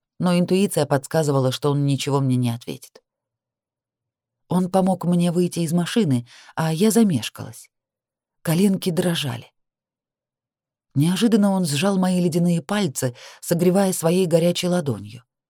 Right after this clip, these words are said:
Резко подняла на него взгляд. Смотрит изучающе.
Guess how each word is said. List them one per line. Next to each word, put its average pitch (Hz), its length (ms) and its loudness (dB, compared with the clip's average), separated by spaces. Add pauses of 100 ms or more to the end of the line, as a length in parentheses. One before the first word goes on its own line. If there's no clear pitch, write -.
(640)
Резко 175 380 -2
подняла 160 400 -2
на 160 60 -2
него 151 220 -2
взгляд. 120 520 -10 (580)
Смотрит 143 480 0
изучающе. 151 760 -4